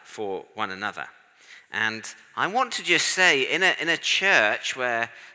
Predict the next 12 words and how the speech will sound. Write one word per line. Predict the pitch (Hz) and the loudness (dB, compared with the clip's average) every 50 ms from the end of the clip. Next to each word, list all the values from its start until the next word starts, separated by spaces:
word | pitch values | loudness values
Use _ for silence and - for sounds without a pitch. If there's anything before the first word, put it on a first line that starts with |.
| - - | -10 -2
uh, | - 131 127 127 - | 0 2 2 2 2
actually | - 147 160 - - - - 135 120 113 | 0 0 0 0 0 -2 -2 -2 -2 -4
we | 107 104 104 | -4 -4 -8
have | - - - 165 160 - - | -8 -6 -6 -6 -6 -4 -6
this | 135 131 - - - - - - - | -6 -4 -4 -6 -6 -8 -14 -20 -20
fellowship, | - - - 156 160 160 156 147 - - - 117 101 95 - 127 | -16 -6 0 2 4 6 6 4 4 2 0 0 -2 -4 -2 0
these | 151 160 160 151 | 0 2 2 2
sorts | - - - 139 127 120 95 87 - - - - | 0 2 2 2 2 0 0 -4 -6 -8 -8 -10
of | 104 110 | -12 -12
things | - - - 113 104 101 95 87 - - | -12 -8 -6 -4 -4 -4 -6 -10 -12 -10
will | 98 90 | -10 -10
happen. | 85 101 101 92 - - - 67 | -6 -6 -6 -6 -6 -10 -14 -14